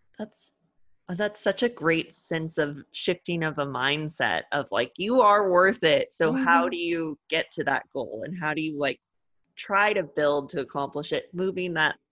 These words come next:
Speaker 1: little mountain or big mountain, but little, like,
Speaker 2: Yeah.
Speaker 1: climbing it a little bit each day?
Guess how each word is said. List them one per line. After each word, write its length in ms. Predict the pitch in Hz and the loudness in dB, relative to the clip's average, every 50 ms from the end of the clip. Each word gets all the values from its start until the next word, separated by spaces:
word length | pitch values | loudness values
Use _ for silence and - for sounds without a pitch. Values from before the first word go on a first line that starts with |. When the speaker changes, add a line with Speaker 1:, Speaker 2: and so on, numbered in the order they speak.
| _ | _
Speaker 1:
little 300 | - - 165 160 160 156 | -6 -4 -2 -2 -2 -4
mountain 580 | 151 147 - - 131 160 - - - - 170 170 _ _ _ _ _ _ _ _ _ - | -4 -8 -8 -8 -8 -12 -12 -12 -12 -12 -12 -16 _ _ _ _ _ _ _ _ _ -8
or 240 | - 156 156 151 147 - | -4 -2 -2 -2 -2 0
big 220 | 180 175 175 175 | 0 0 0 -2
mountain, 600 | 180 160 143 151 151 180 - 147 139 143 156 196 190 | -2 -2 -2 -2 -2 -6 -10 -10 -10 -8 -10 -10 -6
but 180 | 170 147 - - - | -6 -6 -6 -6 -4
little, 360 | - 160 160 151 151 165 185 - - - | -2 0 0 0 -2 -4 -6 -8 -16 -12
like, 340 | 226 214 247 277 320 349 320 | -8 -8 -6 -6 -4 -4 -4
Speaker 2:
Yeah. 240 | 285 214 196 190 185 170 180 | -6 -6 -10 -12 -14 -8 0
Speaker 1:
climbing 360 | 196 190 180 170 175 165 156 | 0 0 2 2 -2 -4 -4
it 120 | 151 135 | -4 -4
a 80 | 151 151 | -4 -4
little 240 | 151 156 151 151 139 | -4 -4 -4 -4 -4
bit 220 | - 151 139 - - - | -2 -4 -4 -4 -6 -10
each 240 | 143 143 - - | -12 -12 -12 -8
day? 340 | - 139 120 80 - 185 185 | -8 -8 -6 -6 -6 -6 -8